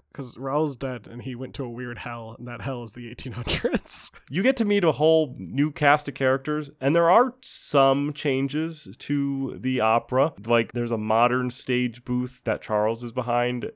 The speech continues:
Speaker 2: and in the past, there's only, like, a podium, and there's some different set tr-, decorations around. So they, they over-, they redrew every room, but the rooms are still functionally the same.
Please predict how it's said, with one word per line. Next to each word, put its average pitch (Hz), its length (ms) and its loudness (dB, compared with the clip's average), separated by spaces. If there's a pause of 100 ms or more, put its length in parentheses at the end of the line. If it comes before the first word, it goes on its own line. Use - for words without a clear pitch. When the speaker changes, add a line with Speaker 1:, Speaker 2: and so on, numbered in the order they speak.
Speaker 2:
and 104 220 -2
in 101 120 -2
the 92 60 -6
past, 98 440 -4
there's 98 160 -4
only, 98 180 -2
like, 95 200 -6
a - 40 -12
podium, 104 640 -4
and 101 160 -4
there's 98 180 -4
some 110 280 0
different 104 520 -4
set - 380 -2
tr-, - 240 -18
decorations 131 640 -2
around. 127 560 2 (140)
So - 160 -4
they, 127 320 0
they 151 180 4
over-, 160 400 2
they 139 160 2
redrew 123 580 -2
every 120 200 0
room, 139 320 0
but 135 160 -2
the 120 80 -6
rooms 156 260 -4
are 143 60 0
still 120 400 0
functionally 104 560 -4
the 92 80 -8
same. 95 420 -8